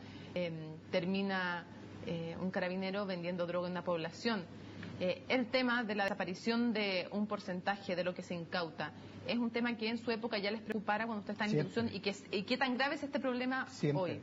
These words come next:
Speaker 2: siempre, siempre. Se veía venir tres décadas atrás, cuatro décadas atrás, de lo terrible que estaba creciendo el avance desde la zona norte del país hacia el centro y, bueno, luego llegó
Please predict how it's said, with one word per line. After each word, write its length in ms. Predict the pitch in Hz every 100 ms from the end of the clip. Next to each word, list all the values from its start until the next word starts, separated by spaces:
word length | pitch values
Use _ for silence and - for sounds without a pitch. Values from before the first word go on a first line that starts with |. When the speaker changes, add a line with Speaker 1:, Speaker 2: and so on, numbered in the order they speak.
| -
Speaker 2:
siempre, 480 | - 139 127 110
siempre. 320 | 107 - 143 107
Se 160 | -
veía 340 | 131 127 139 147
venir 380 | 131 139 147 113 107 117
tres 300 | 160 151 123
décadas 520 | 131 127 117 117 117 107
atrás, 300 | - 123 117
cuatro 340 | - 170 160 123
décadas 500 | 120 123 113 117 110
atrás, 260 | 107 127 143 - - - -
de 220 | 151 120 139
lo 120 | 139
terrible 640 | 135 127 147 190 214 190
que 100 | 151
estaba 680 | 131 - 156 160 160 151 151
creciendo 720 | 135 113 170 175 185 180 175
el 120 | 143
avance 640 | 135 123 151 208 214 - 156
desde 260 | 139 127
la 140 | 127 120
zona 320 | - 165 139
norte 460 | 139 175 196 190
del 160 | 160 156
país 440 | - 147 160 180
hacia 240 | 160 143 147
el 100 | 127
centro 480 | - 196 202 190 160
y, 120 | 139
bueno, 340 | 135 165 143
luego 320 | 131 151 143
llegó 440 | 135 131 135 156